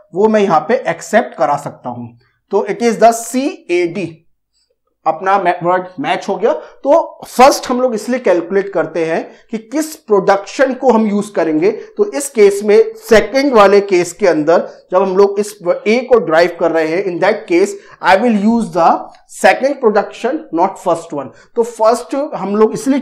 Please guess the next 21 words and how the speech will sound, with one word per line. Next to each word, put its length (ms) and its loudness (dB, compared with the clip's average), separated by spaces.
कैलकुलेट 400 -2
करते 380 -2
हैं, 160 -2
which 280 -2
production 720 -2
we 100 -4
have 340 0
to 320 -2
use 400 -2
whenever 400 2
we 100 2
are 160 4
driving 540 2
any 300 -2
terminal 500 0
from 240 0
the 100 2
non-terminal, 840 -2
okay? 280 -4
And 160 -2
similarly 500 2